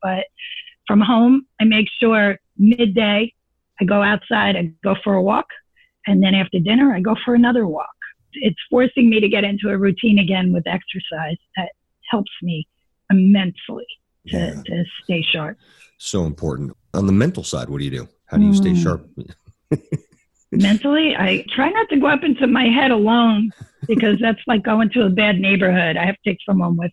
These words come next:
Speaker 1: me, you know. But I like to read. Sometimes I do crosswords, sometimes gardening, gardening will do it because I just clear my head.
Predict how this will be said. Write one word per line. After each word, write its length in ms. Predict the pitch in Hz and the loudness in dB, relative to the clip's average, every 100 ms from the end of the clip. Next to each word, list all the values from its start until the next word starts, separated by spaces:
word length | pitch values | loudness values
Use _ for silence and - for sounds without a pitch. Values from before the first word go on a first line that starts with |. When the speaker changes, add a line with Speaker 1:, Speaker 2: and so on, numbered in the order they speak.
| - | -10
Speaker 1:
me, 160 | 151 - - | -14 -14 -16
you 100 | 175 160 | -18 -14
know. 220 | 170 185 _ _ - _ _ 202 | -12 -14 _ _ -20 _ _ -2
But 220 | 185 185 - | 0 -2 -2
I 80 | 196 | 0
like 240 | 202 233 | 0 -2
to 100 | 240 208 | 0 2
read. 400 | 220 220 220 214 - _ _ _ _ - | 2 4 2 -2 -8 _ _ _ _ -2
Sometimes 520 | 226 233 233 220 208 | 2 2 2 2 2
I 120 | 202 | 0
do 520 | 180 202 202 208 202 | 2 2 2 2 0
crosswords, 1080 | 196 240 226 220 - 226 214 208 208 208 196 - - - _ - _ - | -2 -2 0 -2 -4 -2 0 0 0 -2 -4 -8 -20 -20 _ -20 _ -4
sometimes 380 | 254 311 240 160 - | 2 4 2 0 -4
gardening, 440 | 196 202 175 139 - _ 339 311 | -2 0 -2 -6 -14 _ -12 -2
gardening 560 | 233 233 208 190 180 - - | 2 2 2 0 -2 -6 -2
will 100 | 196 175 175 | 0 2 2
do 80 | |
it 120 | 170 - | 0 -2
because 360 | 185 - 180 180 | -8 -4 -2 0
I 80 | 175 | 0
just 220 | 170 - - _ _ - | -2 -4 -8 _ _ -8
clear 180 | - 220 | 0 2
my 160 | 202 180 | 2 0
head. 340 | 170 202 165 | 0 0 -2